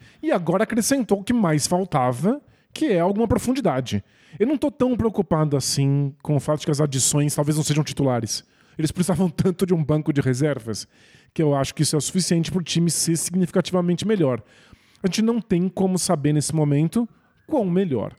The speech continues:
Não sei se eles conseguem brigar pela elite do Oeste. Não me parece, mas eu acho que é essa a possibilidade. O que eu acho mais importante,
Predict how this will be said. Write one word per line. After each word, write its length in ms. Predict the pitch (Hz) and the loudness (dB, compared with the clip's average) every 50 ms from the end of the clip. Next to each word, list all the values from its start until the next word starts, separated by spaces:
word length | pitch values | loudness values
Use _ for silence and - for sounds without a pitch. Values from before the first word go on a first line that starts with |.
| _ _ _ _ _ - | _ _ _ _ _ -2
Não 120 | 160 175 170 | 0 0 2
sei 120 | - 170 | 2 0
se 80 | 135 156 | 2 2
eles 120 | 156 139 | 0 0
conseguem 300 | 160 151 147 156 151 156 151 | 0 0 0 0 0 0 0
brigar 520 | 127 151 151 139 127 131 135 135 143 151 | 2 0 0 0 2 0 2 2 2 2
pela 200 | - 156 147 147 | 2 2 2 2
elite 320 | 143 135 135 143 139 - 175 | 2 2 0 -2 -2 -2 -4
do 120 | 175 285 247 | -2 0 0
Oeste. 420 | 160 135 139 131 - - 147 - _ - - _ _ _ - | 2 2 2 0 0 -2 -4 -4 _ -12 -20 _ _ _ -4
Não 300 | 156 160 170 180 196 226 | -2 0 2 2 0 2
me 160 | 240 277 - | 0 -2 0
parece, 760 | - - 359 330 240 175 151 147 156 - - - 302 311 - _ _ _ _ _ _ _ _ - | 0 0 0 2 2 2 2 2 2 0 0 -2 -4 -6 -8 _ _ _ _ _ _ _ _ -6
mas 320 | 403 403 370 - - - | -4 -4 -2 -4 -4 -4
eu 120 | 240 233 220 | -2 0 0
acho 140 | 202 - - | 0 0 0
que 80 | - 214 | 0 0
é 40 | 190 | 2
essa 260 | 160 156 139 - 180 | 2 2 0 0 0
a 20 | - | 0
possibilidade. 580 | - 170 - 202 226 220 160 139 131 123 110 - - - - 208 | 0 0 0 0 0 0 0 0 -2 -2 -6 -10 -18 -16 -10 -8
O 80 | 190 247 | -6 -2
que 100 | - 311 | 0 0
eu 100 | 311 294 | 0 0
acho 160 | 262 - 277 | 0 0 0
mais 160 | 247 254 262 254 | 0 0 0 0
importante, 580 | 240 202 190 156 - 151 131 117 - 117 107 | 0 0 -2 0 0 -2 -2 -2 -4 -8 -8